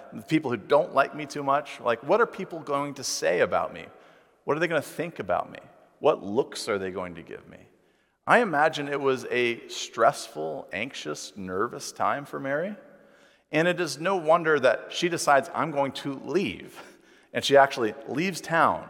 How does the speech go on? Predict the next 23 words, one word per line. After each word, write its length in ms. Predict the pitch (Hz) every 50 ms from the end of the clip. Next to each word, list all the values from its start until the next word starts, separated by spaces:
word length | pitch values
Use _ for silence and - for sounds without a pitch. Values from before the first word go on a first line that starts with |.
| - - - - - - - _ _ _ _ _ _ _ _ _ _ _ _ _
Because 240 | - 165 - 170 165
I'm, 180 | 170 180 185 180 -
I'm 100 | 156 160
sure 260 | - - - 220 233
she 220 | 208 - 220 220 190
struggled 540 | - - - 196 226 208 175 135 110 98
with, 280 | 98 98 95 - - - - - - - -
"Who 180 | 165 190 190 185
am 180 | 180 175 170
I? 220 | - 87 78 - - - - - - - - - - _ _ _ _ _ _ _ _ _
What 300 | - 117 123 143 160 -
is 200 | - 160 151 139
my 240 | 131 127 127 131 131
story? 640 | 131 - - - - 131 131 127 117 98 90 82 80 - - - - - - - _ _ -
Will 120 | 127 123
people 280 | - 180 180 - 151 117
believe 400 | 113 117 117 135 156 180 175 147
my 200 | 135 117 104 98
story?" 560 | - - - - 98 98 90 82 - - - - - _ _ _ _ _ _ _ _ _ _ _ _ _ _ _ _ _ _ -
And 180 | - 147 156 151
so 440 | - - 190 180 170 170 175 - -
she 240 | - - - 185 185
leaves, 1000 | 170 160 156 165 214 240 226 170 135 120 123 143 196 208 196 - - - - -